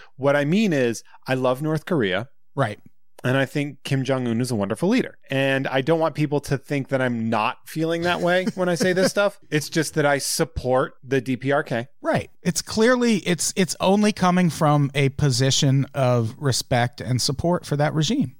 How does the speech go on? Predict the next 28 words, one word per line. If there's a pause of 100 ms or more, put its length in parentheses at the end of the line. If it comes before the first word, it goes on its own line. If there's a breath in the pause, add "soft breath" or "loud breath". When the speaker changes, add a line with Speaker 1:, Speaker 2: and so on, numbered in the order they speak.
Speaker 1:
And
sedition. (260)
Yeah. (120)
Speaker 2:
Yeah, (200)
yeah. (380)
That's
all.
Speaker 1:
Yeah,
that's
it. (280)
I'm
not
being
not
patriotic
about
my
allegiances (100)
to
Korea, (340)
Speaker 2:
<laughs>
Speaker 1:
you
know? (540 loud breath)
Speaker 2:
Welcome
to
the
Treason
Cast.